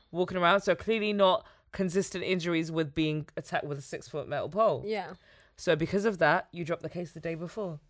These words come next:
Speaker 2: Wow.
Speaker 1: And the reason I believe he dropped it is because she had substantial evidence to go against the Kardashians in her case against them because of these, these allegations. They took it to E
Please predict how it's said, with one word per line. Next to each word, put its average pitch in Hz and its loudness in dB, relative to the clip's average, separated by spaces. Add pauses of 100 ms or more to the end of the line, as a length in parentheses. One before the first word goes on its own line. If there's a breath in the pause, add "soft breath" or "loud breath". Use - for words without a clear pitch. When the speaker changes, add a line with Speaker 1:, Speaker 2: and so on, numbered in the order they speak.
(320)
Speaker 2:
Wow. 185 -6
Speaker 1:
And 180 4
the 175 0
reason 214 -6
I 208 4
believe 165 -6
he 175 -8
dropped - -4
it 143 -2
is 160 -8
because 151 -8
she 180 -8
had 160 0
substantial 151 -4
evidence 139 -6 (460 soft breath)
to 175 -4
go 156 4
against 156 0
the - -16
Kardashians 156 -4
in 147 -4
her 202 0
case 156 -2
against 156 -4
them 139 2 (280 soft breath)
because 190 0
of 165 4
these, 139 -8 (140)
these 170 -6
allegations. 143 -2 (300 soft breath)
They 160 2
took 196 -4
it 208 -2
to - -10
E 151 -4